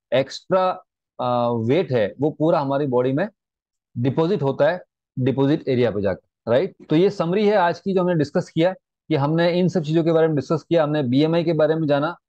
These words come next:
हमने waist circumference के बारे में जाना, हमने hip circumference के बारे में जाना, waist to hip ratio जाना, हमने body fat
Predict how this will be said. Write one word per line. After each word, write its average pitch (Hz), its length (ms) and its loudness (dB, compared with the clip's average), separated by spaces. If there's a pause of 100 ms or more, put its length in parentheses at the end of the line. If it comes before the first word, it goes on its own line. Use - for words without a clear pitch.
(340)
हमने 131 200 2
waist 143 280 0
circumference 165 500 -2
के 165 100 -6
बारे 151 160 2
में 156 80 -4
जाना, 147 340 -2
हमने 131 180 0
hip - 160 -4
circumference 151 500 -2
के 143 100 -8
बारे 147 140 2
में 147 60 -2
जाना, 143 260 0
waist 139 300 0
to 151 80 -2
hip 143 180 0
ratio 147 240 0
जाना, 143 260 0
हमने 135 220 -2
body 131 240 0
fat 147 240 -4